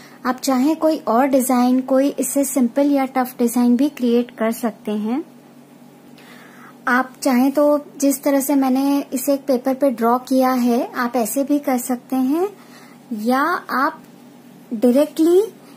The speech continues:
एक, अ, paper पे अपना डिजाइन एनग्रेव भी कर सकते हैं। इसके लिए हमें लगेगा, अ, एक बॉल पॉइंट pen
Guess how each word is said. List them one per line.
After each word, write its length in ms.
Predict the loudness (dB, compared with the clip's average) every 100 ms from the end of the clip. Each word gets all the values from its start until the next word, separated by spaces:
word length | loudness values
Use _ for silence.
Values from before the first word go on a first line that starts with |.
| -20 -2 0
एक, 300 | 0 -2 0
अ, 200 | 0 0
paper 420 | 0 0 0 -4
पे 180 | 0 -2
अपना 580 | -2 -2 -2 -2 -4 -8 -20 -20 -20 -20 -8
डिजाइन 440 | 0 0 2 2 0
एनग्रेव 520 | 2 4 4 4 2 2
भी 120 | 0
कर 180 | 2 -2
सकते 400 | -2 -10 -12 -12
हैं। 300 | -10 -10 -14 -20 -20 -20 -20 -8
इसके 340 | -8 -6 -2 0
लिए 180 | 2 2
हमें 360 | 0 0 0
लगेगा, 500 | 0 -2 -6 -4 -6 -8 -18 -20 -20 -20 -20 -20 -12
अ, 260 | -6 -6 -4
एक 260 | -4 -2
बॉल 240 | -2 -2 -2
पॉइंट 380 | -2 0 0
pen 320 | -2 0 0